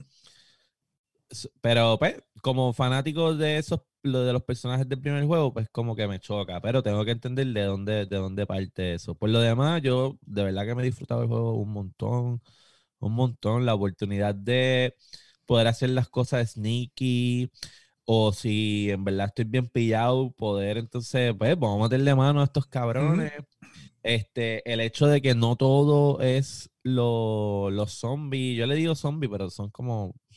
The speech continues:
Speaker 1: tipos
Speaker 2: Sí,
Speaker 1: plantas.
Speaker 2: son huéspedes, son
Speaker 1: Este,
Speaker 2: huéspedes de un virus, <laughs> de un
Speaker 1: ajá.
Speaker 2: parásito. <laughs>
Speaker 1: Que hay mucho que es los humanos, ¿entiendes? Que te están tratando de
Speaker 2: Ujú.
Speaker 1: matar.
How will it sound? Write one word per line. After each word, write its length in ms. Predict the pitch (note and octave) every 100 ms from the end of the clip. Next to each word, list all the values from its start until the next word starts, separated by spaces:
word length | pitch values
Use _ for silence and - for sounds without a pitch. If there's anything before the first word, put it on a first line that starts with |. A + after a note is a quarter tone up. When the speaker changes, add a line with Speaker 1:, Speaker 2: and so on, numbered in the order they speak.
| _ _ _ _ -
Speaker 1:
tipos 320 | A#2 B2 A2
Speaker 2:
Sí, 40 | -
Speaker 1:
plantas. 420 | A2+ A2+ F2+ E2+ - - -
Speaker 2:
son 180 | - C#3+
huéspedes, 380 | D3+ A#2 A#2+ A2+
son 100 | B2
Speaker 1:
Este, 80 | A2+
Speaker 2:
huéspedes 200 | G#2+ C3+
de 60 | C3+
un 100 | C3+
virus, 260 | A#2+ A#2+ C3+ D3
<laughs> 120 | -
de 180 | D#3 C3
un 60 |
Speaker 1:
ajá. 180 | A#2 A#2
Speaker 2:
parásito. 460 | A#2 A#2+ A2 A2+ A#2+
<laughs> 380 | G3 - F#3 -
Speaker 1:
Que 200 | B2+ A#2
hay 160 | A#2
mucho 440 | C3 C#3 D#3 F3+ D#3
que 340 | B2+ A2+ B2+
es 280 | F3 - - _ _ _ -
los 180 | B2 A2+
humanos, 500 | A2 G2+ A#2 D#3 A2
¿entiendes? 320 | G#2 A2 G#2
Que 100 | F#2
te 60 |
están 240 | F#2+ F#2 F#2+
tratando 360 | A2+ A#2+ B2
de 60 | C3
Speaker 2:
Ujú. 60 | B2+
Speaker 1:
matar. 680 | G2 A#2+ D#3 D#3 D3+ D#3